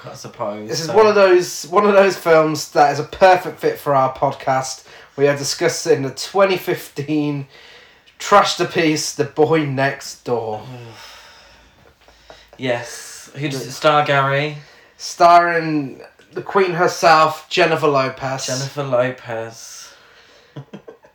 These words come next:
Speaker 2: So directed by
Speaker 1: Not as The Boy Next Door.
Speaker 2: No, no. Um, directed by Rob Cohen, who directed Scandalous,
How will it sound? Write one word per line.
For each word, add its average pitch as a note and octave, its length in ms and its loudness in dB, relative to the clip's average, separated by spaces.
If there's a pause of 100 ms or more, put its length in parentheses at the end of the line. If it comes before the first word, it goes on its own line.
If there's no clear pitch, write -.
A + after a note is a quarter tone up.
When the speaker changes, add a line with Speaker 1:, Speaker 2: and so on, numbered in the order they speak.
(720)
Speaker 2:
So - 280 2
directed B3 480 0
by G3+ 380 6
Speaker 1:
Not D#3 240 2
as C#3 220 -4
The B2 100 -14
Boy A#2+ 260 -8
Next - 280 -14
Door. F#2 400 -12
Speaker 2:
No, D3 520 -2 (140)
no. A#2+ 300 -8 (560)
Um, E3 320 2 (500)
directed A#3+ 360 4
by G#3+ 140 6
Rob F#3+ 280 2
Cohen, F#3 460 4 (300)
who E3 520 -2
directed D#3 480 0
Scandalous, F3+ 960 0